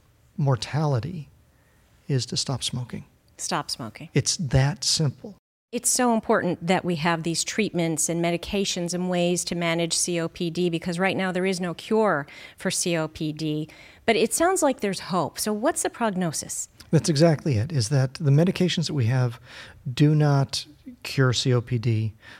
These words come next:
Speaker 1: uh, but with the research that we're doing, uh, with the new medications coming out, you know, there is hope that there is an improvement in prolonging people's lives. We definitely know that we're gonna improve their quality of life.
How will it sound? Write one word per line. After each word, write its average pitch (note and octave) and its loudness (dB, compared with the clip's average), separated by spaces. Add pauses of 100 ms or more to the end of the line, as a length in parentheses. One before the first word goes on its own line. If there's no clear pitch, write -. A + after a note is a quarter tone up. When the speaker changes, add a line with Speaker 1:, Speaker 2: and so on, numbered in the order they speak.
(140)
Speaker 1:
uh, B2+ 4
but B2 0
with D#3 -2
the D3+ -4
research C#3+ 2
that E3 -2
we're D3 2
doing, A#2+ 4
uh, A#2+ 2
with A2 0
the B2 2
new C3 6
medications B2+ 0
coming A2 0
out, G#2 0 (440)
you C#3+ 2
know, C3+ 4
there D3+ 4
is C#3 4
hope D3 0
that B2+ -2
there A#2+ 4
is A2+ 0
an D3+ 0
improvement C#3+ 0
in B2+ 0 (360)
prolonging B2+ 2
people's A2+ -4
lives. G#2 0 (260)
We D3+ 4
definitely D#3+ 2
know B2 4
that B2 -2
we're D3 0
gonna A2+ 2
improve A2+ 0
their A#2 -2
quality B2 -2
of C#3+ -6
life. D3+ -10